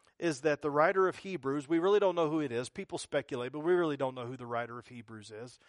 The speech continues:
Some people say it's Paul, some say it's Luke. I say it's God, and we just leave it at that. And then we, we move forward with the details later on, and we'll understand it better by and by.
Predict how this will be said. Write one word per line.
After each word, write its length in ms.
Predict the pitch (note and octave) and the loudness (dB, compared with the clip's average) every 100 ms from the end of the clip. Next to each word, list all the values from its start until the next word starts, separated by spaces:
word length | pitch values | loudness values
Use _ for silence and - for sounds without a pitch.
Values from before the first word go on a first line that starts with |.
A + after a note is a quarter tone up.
| _ | _
Some 160 | - C#3 | -8 -6
people 180 | D3 - | -6 -4
say 140 | D3+ | -6
it's 100 | C#3+ | -4
Paul, 280 | - C#3 C#3 | -2 0 0
some 180 | - C3+ | -4 -12
say 160 | C#3 | -10
it's 160 | B2+ - | -10 -8
Luke. 340 | C3 C3+ C3+ _ - - - | -6 -6 -8 _ -20 -20 2
I 80 | D#3 | 2
say 180 | - D#3 | 4 0
it's 140 | B2+ | 0
God, 380 | B2+ B2 C3 D3 | 2 4 4 2
and 160 | C3 C3+ | -6 -10
we 80 | |
just 180 | B2+ A2+ | -10 -10
leave 160 | C#3+ B2+ | -8 -6
it 80 | C#3 | -8
at 120 | - | -4
that. 280 | C3 D3 D3 | -2 -2 -4
And 160 | C3 | -4
then 280 | C#3 C3+ B2 - - | -4 -4 -8 -20 -6
we, 180 | E3 D#3+ | 0 2
we 160 | D3+ D#3+ | 2 -2
move 260 | E3 D#3+ | 0 -2
forward 380 | - D#3+ D#3 D#3 | 2 2 4 2
with 140 | D3 - | -2 -6
the 60 | |
details 540 | C3+ D3 - C#3+ C#3+ B2+ | -6 -6 2 4 4 4
later 320 | C#3+ D3+ C#3+ | 2 6 6
on, 160 | D#3+ | 6
and 80 | E3 | 4
we'll 140 | D3+ D#3 | 4 4
understand 440 | D#3+ D3+ D#3+ D#3+ | 2 -2 -2 -2
it 100 | D3 | 2
better 200 | C#3+ D3+ | 4 4
by 220 | D3 D3 | 6 4
and 100 | D3 | 6
by. 320 | F3 F#3 A2+ | 6 6 4